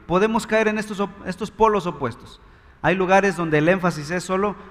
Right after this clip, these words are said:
gracia, amor de Dios. Y no hay, no existe la justicia de Dios, la santidad,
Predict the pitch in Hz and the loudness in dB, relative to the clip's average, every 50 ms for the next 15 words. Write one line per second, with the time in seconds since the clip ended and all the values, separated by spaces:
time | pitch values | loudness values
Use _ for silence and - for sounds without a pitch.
0 | - - - - 147 165 175 175 170 - - 180 175 170 170 151 139 139 139 147 | -20 -20 -10 0 2 2 2 2 -2 -4 -4 -2 -2 -2 -2 -2 -2 0 2 2
1 | 151 156 156 143 143 131 120 117 107 104 - - - - - - - - - - | 2 4 4 2 0 -2 -2 -4 -6 -8 -10 -14 -20 -20 -20 -20 -20 -20 -20 -20
2 | - - - - - - - - - _ - - - - - - - - - - | -20 -20 -20 -20 -20 -20 -20 -20 -20 _ -20 -20 -20 -20 -20 -20 -20 -20 -20 -20
3 | - - - 135 123 127 143 151 151 147 143 143 135 120 - - - - - - | -20 -10 -8 -6 -4 0 2 4 4 4 4 2 -2 -4 -8 -14 -16 -20 -20 -12
4 | - 127 139 135 131 - 147 147 - - 147 127 117 107 - - 120 - - 131 | -6 -4 -4 -4 -4 -6 -8 -10 -6 -6 -4 -4 -2 -4 -4 -8 -12 -10 -10 -12
5 | 123 - 135 123 120 120 127 139 143 147 143 143 123 117 - 127 117 110 - 120 | -8 -6 -6 -4 -4 -2 -2 -2 -2 -2 -2 -4 -6 -6 -6 -8 -8 -6 -6 -4
6 | 120 127 131 143 147 | -2 -2 -2 -2 -2